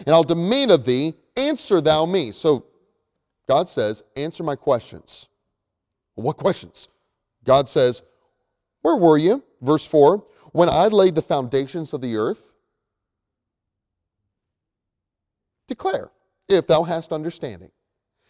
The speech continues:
In other words, he says, "Hey, um, Job, where were you when I built the planet?" Isn't that a good question? You ever try to process through your mind how God could make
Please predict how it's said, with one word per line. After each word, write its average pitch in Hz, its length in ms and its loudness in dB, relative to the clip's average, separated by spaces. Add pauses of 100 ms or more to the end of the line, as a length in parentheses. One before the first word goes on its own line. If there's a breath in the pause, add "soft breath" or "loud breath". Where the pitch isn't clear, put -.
(140)
In - 20 -10
other 190 120 0
words, 175 300 2
he 196 140 -4
says, 196 360 0 (160)
"Hey, 302 200 -2
um, 185 240 -2 (100)
Job, 202 480 0 (600)
where 415 180 -4
were 196 280 0
you 139 540 -4 (220)
when 165 300 -6
I 151 500 -4 (220)
built 131 400 -4 (160)
the 127 80 -12
planet?" 110 800 -12 (1400)
Isn't 311 120 -10
that 277 40 -8
a - 40 -12
good 156 160 -8
question? 123 460 -10 (800)
You 320 120 -4
ever 294 100 -2
try 190 260 -4
to 147 80 -4
process - 580 -4 (140)
through 170 140 -4
your 160 100 0
mind 139 400 -4 (220 soft breath)
how 143 320 0
God 156 420 0
could 170 200 -4
make 135 560 -8